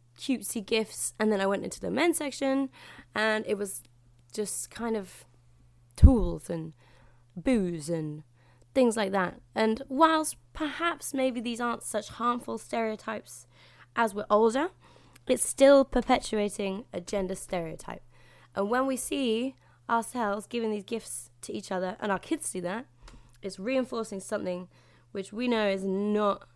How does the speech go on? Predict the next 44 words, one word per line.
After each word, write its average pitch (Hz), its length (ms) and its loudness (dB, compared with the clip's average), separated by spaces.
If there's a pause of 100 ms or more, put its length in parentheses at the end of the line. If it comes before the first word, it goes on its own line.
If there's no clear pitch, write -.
(120)
helpful 175 480 -8 (100)
to - 140 -8
the 165 80 -10
world. - 320 -16 (920)
I 269 220 6
want 269 220 2
gifts 262 220 0
to 240 100 -4
just 247 220 -8
be 254 120 -6
so 277 240 -4
neutral. 269 580 -2 (280)
I 269 100 -4
know, 269 460 4
I 220 120 -2
know, 214 420 -2
I 196 120 -4
know. 180 340 -4 (260)
It 202 160 0
may 202 420 0
never 180 360 -4
be 165 240 -6
because 165 600 -10 (400)
people 302 280 2
wanna 254 200 4
make 240 180 0
money, 180 360 0 (520)
and 160 200 -10
while 196 280 0
they 208 140 -2
know 202 160 -2
a 202 40 0
way 190 140 0
to 190 120 -10
make 185 100 -2
money, 165 240 -6
they're 180 220 -4
gonna 220 180 -2
do 175 160 -6
it. 170 160 -6 (240)
And 175 200 -8
little 240 220 -2
old 233 180 -4
me 185 340 0